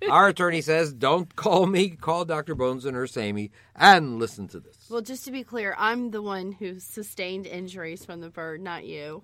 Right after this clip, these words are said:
Speaker 1: Well, I have
Speaker 2: It's
Speaker 1: also.
Speaker 2: bond-, <laughs> it's bonded with you.
Speaker 1: <laughs>
Speaker 2: Everybody else, not so much.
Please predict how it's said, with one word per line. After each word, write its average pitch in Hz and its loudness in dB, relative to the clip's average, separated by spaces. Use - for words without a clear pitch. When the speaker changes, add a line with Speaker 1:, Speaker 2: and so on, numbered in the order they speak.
Speaker 1:
Well, 95 -8
I 139 -6
have 92 -10
Speaker 2:
It's 262 -2
Speaker 1:
also. 220 -12
Speaker 2:
bond-, 226 -2
<laughs> - -20
it's - 0
bonded 330 0
with 233 -4
you. 240 -4
Speaker 1:
<laughs> 104 -14
Speaker 2:
Everybody 330 -2
else, 302 -2
not 254 -6
so 247 -10
much. 196 -10